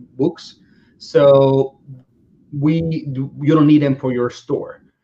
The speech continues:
Uh, so, I, I mean, you notice in the, this, in, in the deal, we don't ask for an I S B N section. Now, you could have it if you want to, but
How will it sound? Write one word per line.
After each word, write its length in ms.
Uh, 560
so, 580
I, 180
I 20
mean, 240
you 100
notice 380
in 180
the, 400
this, 220
in, 240
in 80
the 180
deal, 420
we 140
don't 160
ask 340
for 140
an 120
I 180
S 120
B 260
N 300
section. 640
Now, 180
you 140
could 140
have 400
it 60
if 120
you 100
want 320
to, 320
but 240